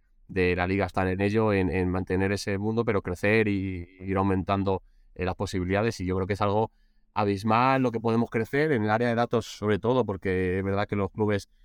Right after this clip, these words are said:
eh, hasta ahora no estaban haciendo mucho en el mundo del dato y creo que ahora tenemos, pues,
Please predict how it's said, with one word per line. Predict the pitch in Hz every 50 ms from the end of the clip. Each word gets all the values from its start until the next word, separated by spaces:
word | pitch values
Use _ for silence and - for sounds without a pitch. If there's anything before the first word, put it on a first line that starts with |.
| _ _
eh, | - 90 98 98 95
hasta | 92 92 - - 95
ahora | 92 98 101 101 101
no | 101 101 98
estaban | - 104 98 98
haciendo | 95 92 - 101 101 98
mucho | 104 104 - - 104
en | 95
el | 95 98 95 98
mundo | 98 98 98 98 95
del | 95 95 90
dato | 95 113 117 - - 95
y | 92 90 85
creo | - 90 90 85
que | -
ahora | 90 87 90 92 92
tenemos, | - - 92 90 90 90 92 92 90 - - _ _ _ _ _ _
pues, | - 82 85 85 82 85 - - - -